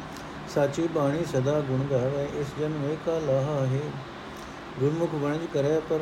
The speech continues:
ਆਪ ਪਛਾਣੈ, ਏਕਸ ਬਿਨ ਕੋ ਅਵਰ ਨ ਜਾਣੈ। ਸੱਚਾ ਸਾ ਸੱਚੇ ਵਣਜਾਰੇ, ਪੂੰਜੇ ਨਾਮ ਵਿਸਾਹਾ ਹੈ। ਅਰਥ ਹੈ ਭਾਈ, ਉਹ ਸਦਾ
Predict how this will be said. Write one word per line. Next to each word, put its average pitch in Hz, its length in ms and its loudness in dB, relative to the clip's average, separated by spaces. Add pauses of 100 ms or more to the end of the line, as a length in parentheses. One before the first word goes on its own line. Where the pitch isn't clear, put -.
ਆਪ 151 340 0
ਪਛਾਣੈ, 135 560 0
ਏਕਸ 135 320 0
ਬਿਨ 139 320 -2
ਕੋ 170 220 2
ਅਵਰ 143 160 0
ਨ 127 280 0
ਜਾਣੈ। 127 300 0 (920)
ਸੱਚਾ 156 400 4
ਸਾ 147 220 0
ਸੱਚੇ 151 360 -2
ਵਣਜਾਰੇ, 135 640 2
ਪੂੰਜੇ 139 540 0
ਨਾਮ 139 200 2 (120)
ਵਿਸਾਹਾ 139 520 0
ਹੈ। 131 240 2 (2500)
ਅਰਥ 131 160 0
ਹੈ 170 100 4
ਭਾਈ, 160 380 2 (100)
ਉਹ 165 240 2 (840)
ਸਦਾ 143 280 2